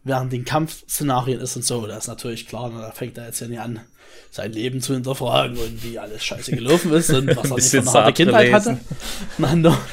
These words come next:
Speaker 1: Nee, das jetzt schon mal gar nicht so. Aber wenn's dann wirklich so zu, wer weiß, wie die Story wird, ne? Wenn's jetzt zu dem Showdown kommt, wo er sich eben dann wirklich Auge in Auge sieht, wieder mit Cortana, ne? Dass er dort durchaus wieder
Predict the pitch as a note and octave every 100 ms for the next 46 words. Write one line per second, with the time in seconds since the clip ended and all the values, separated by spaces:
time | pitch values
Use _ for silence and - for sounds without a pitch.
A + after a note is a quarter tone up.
0 | F3+ - - - - - - - C#3+ B2+
1 | C#3 - C#3 - D#3+ E3 - C#3 A#2 A#2
2 | B2 A#3 - A3 G3 - - B2+ B2+ B2+
3 | D#3+ D3 C3 D#3+ F#3 - D3+ D3 C#3+ -
4 | B2+ A#2+ B2+ D3+ - - - - - -
5 | - - - - - A2+ A2 A#2+ A2+ -
6 | B2 B2+ - A2+ D3 B2+ A#2 D#3+ - C3
7 | B2+ - C3 B2 B2 C#3+ D#3+ B2+ B2 C3
8 | - B2+ B2 A#2+ D3+ - - C3+ C3 A#2+
9 | C3+ C#3+ C3+ E3 - F3+ E3 E3 - D#3
10 | - C3+ C#3+ D3 - A#2+ D3 - - -
11 | - A#2+ A#2+ A2+ E3 E3 - C#3+ - C3+
12 | D3 - - - - - _ - - -
13 | - - C3+ D#3 C#3 C3